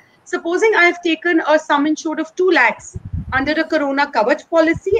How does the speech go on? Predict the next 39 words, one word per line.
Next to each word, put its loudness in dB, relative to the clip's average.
and 0
a -2
similar 0
sum -6
insured -10
of -10
two -12
lakhs -2
under -6
Corona -4
Rakshak -2
policy. -6
Now, 4
on 4
a 4
Corona 4
Kavach 0
policy, -4
if -8
I 4
need 2
a 2
hospitalization, -2
I -2
go -4
to -4
the 2
hospital, -4
I 2
stay 0
there 2
for, -6
say, 0
four 2
or 2
five 0
days, -4
and 2
my 4